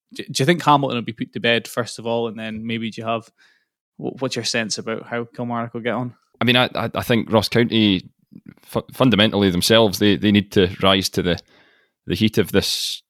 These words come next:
Speaker 2: this battle that's gonna be coming their way. Um,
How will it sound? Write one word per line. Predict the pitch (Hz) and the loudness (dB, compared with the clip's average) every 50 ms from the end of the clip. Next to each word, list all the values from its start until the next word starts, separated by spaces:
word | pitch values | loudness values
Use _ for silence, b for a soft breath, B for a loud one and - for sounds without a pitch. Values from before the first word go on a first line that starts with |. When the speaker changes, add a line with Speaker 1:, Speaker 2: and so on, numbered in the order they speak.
| _ _ - | _ _ -10
Speaker 2:
this | - 95 87 | -8 -8 -6
battle | - - 95 95 - - 98 95 | -2 0 0 0 0 0 0 0
that's | 87 - - - - - - | 0 -2 -2 -2 -4 -4 -6
gonna | - - 87 85 | -6 -6 -6 -4
be | - 90 | -4 -4
coming | - - 101 95 90 85 | -2 0 0 0 0 0
their | 87 90 | 0 2
way. | 90 98 98 92 - b b b b b b b b b b b b b b _ - | 2 2 2 2 0 b b b b b b b b b b b b b b _ -6
Um, | - 85 85 87 85 82 82 82 80 87 | -4 0 0 2 2 2 0 0 -2 -4